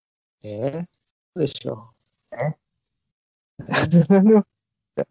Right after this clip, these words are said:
Speaker 2: わかんないし、わかんないというか、多分、
Speaker 1: うん。
Speaker 2: ちょっと、あの、音質がよ-、良くないから、肝心な部分がわかんなかったなと。
Speaker 1: よ-、マジか。
Speaker 2: うん。
Speaker 1: 辛いな。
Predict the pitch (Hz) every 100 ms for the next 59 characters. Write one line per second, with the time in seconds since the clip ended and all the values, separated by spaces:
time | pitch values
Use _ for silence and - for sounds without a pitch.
0 | _ 156 165 277 175 131 120 127 - 143
1 | - 254 196 123 - 107 - 104 - 208
2 | 151 110 110 107 95 - _ _ _ 117
3 | 110 113 - _ _ - - - - -
4 | - - 120 110 104 - - _ _ _
5 | - 226 226 - 240 233 208 190 170 196
6 | 160 143 120 107 107 101 92 - _ _
7 | 202 214 226 220 185 175 113 117 165 135
8 | 104 101 95 - 147 165 175 151 135 123
9 | 113 101 - _ _ _ _ _ _ _
10 | _ - 120 110 110 135 - _ _ _
11 | _ _ _ _ _ _ _ _ _ -
12 | - _ _ - - 131 123 123 117 117
13 | 110 104